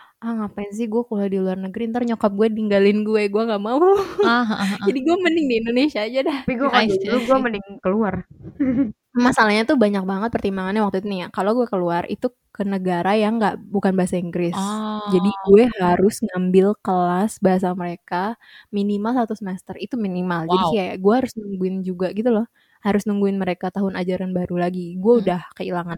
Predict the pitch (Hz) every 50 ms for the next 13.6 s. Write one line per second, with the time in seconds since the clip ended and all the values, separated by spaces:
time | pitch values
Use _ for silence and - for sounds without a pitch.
0 | 165 165 165 165 170 170 165 165 - 180 180 - - - 175 170 170 - 175 165
1 | - - - - - - - - _ _ _ _ - 208 185 190 190 196 196 196
2 | 185 190 214 233 208 220 247 247 208 190 170 180 190 - 196 185 196 220 240 240
3 | 208 196 214 247 247 220 185 185 180 - 185 175 175 185 - 220 226 220 196 190
4 | 190 202 208 226 226 196 190 180 185 180 - 208 208 196 190 196 190 180 180 -
5 | - 233 247 240 220 220 - - 190 - 190 196 240 262 - _ _ _ _ _
6 | _ _ - - 240 254 277 294 294 285 285 302 311 302 - 180 175 175 180 190
7 | 190 180 180 185 185 185 185 190 - 190 190 214 254 294 - - 240 202 196 180
8 | 180 170 185 185 220 254 262 240 220 196 175 180 - 202 202 190 190 - - 233
9 | 233 226 - - 208 196 196 214 220 226 _ - 202 - - - 302 302 254 185
10 | 180 220 226 220 214 226 - - 202 208 247 - - 202 180 180 208 - - -
11 | 170 - 214 208 - - - 233 240 233 240 226 226 226 233 220 214 175 170 170
12 | 175 175 - 180 175 175 185 185 - _ _ _ _ _ - 202 190 196 208 214
13 | 202 202 185 185 - 220 247 214 208 208 240